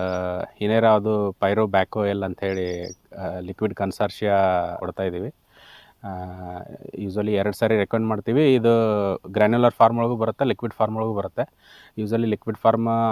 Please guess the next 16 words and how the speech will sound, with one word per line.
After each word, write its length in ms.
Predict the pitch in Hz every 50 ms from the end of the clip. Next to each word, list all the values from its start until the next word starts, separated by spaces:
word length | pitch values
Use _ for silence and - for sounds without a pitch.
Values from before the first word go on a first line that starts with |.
| 104 104
after 300 | 101 - _ 120 110 - -
forty-five 460 | 104 - - 107 - - 113 110 107 110
days 240 | 110 110 113 104 - - - - _ _
till 460 | 127 131 131 131 123 123 117 110 107 98
three 220 | - 113 113 113 110
ಮಂತ್ಸ್ವರೆಗೂ 380 | 110 113 - - 113 107 110
ಡ್ರೆಂಚ್ 360 | 113 104 101 104 101 - - 110
ಮಾಡೋಕ್ಕೆ 220 | 101 104 101 - -
ಹೇಳ್ತೀವಿ, 360 | 95 - - - 92 113 - - _ _ _
ಕೆಳಗಡೆ 320 | - 98 95 95 101 95
ಬೇರಿಗೆ 320 | 92 92 95 95 101 95
ಬಿಡಲಿಕ್ಕೆ. 340 | 90 95 90 87 - - 110 135 - - - _ _ _ _ - - - - - _ _
ಆ, 80 | - 104 101 101 101 98 98 95 98 95 95 95 95 98 95 98 98 - - - - 113
ಗ್ರ್ಯಾನ್ಯುಲ್ 540 | 95 104 110 117 123 131 135 131 127 127 123 120 120 117 113 117 113 110 110 110
ಏನಿದೆ, 440 | 107 113 113 127 147 143 120 113 107
usually, 680 | 104 98 113 113 107 107 107 101 98 98 95 - -